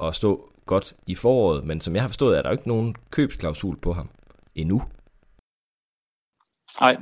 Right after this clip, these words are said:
Speaker 2: og det, det er der ikke, og det, det var det, jeg også sagde, at han er jo fanget i det samme moras, hvis vi kan kalde det sådan, som, øh, som Dreyer også var fanget i med, med situationen i, øh, i, i Rusland. Og der har det været umuligt, både for os og for, og for O B, og, øh,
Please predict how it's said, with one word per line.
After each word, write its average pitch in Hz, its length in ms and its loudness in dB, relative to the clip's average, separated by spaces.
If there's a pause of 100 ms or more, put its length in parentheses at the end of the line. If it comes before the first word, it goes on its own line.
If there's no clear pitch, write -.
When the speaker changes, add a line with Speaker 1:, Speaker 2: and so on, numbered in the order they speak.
Speaker 2:
og 113 120 -8
det, 110 120 -6
det 127 80 6
er 127 60 8
der 110 80 6
ikke, 110 160 0
og 113 60 -10 (200)
det, - 200 -18
det 120 80 -4
var 113 80 -2
det, 117 180 -2
jeg 107 220 -4
også - 360 -6 (120)
sagde, 113 220 2
at 101 220 -6
han 113 200 -2 (280)
er - 60 0
jo 117 80 4
fanget 127 440 4
i 113 40 -6
det 107 120 -10
samme 123 360 -2 (460)
moras, 113 600 0
hvis - 180 -20
vi - 40 -16
kan - 180 -10
kalde 123 100 -2
det 117 100 -8
sådan, 113 280 -6
som, 107 320 -6
øh, 104 140 -10
som - 160 -8
Dreyer 120 240 6
også 110 260 0
var 104 80 2
fanget 110 180 -2
i 110 120 -2
med, 104 260 -4
med 107 120 -8
situationen 107 600 -2
i, 101 160 -16
øh, 92 400 -12 (100)
i, 107 60 -8 (180)
i 110 40 -16
Rusland. 107 420 -6 (560)
Og - 160 -2
der 123 120 8
har 120 120 4
det 107 240 -4
været 104 180 -2
umuligt, 117 360 -4 (200)
både 113 220 2
for 107 120 -2
os - 120 -2
og 107 120 -12
for, 107 100 -6
og - 260 -8
for 117 80 -8
O 120 100 0
B, 107 80 -4 (180)
og, - 360 -6 (260)
øh, 67 420 -8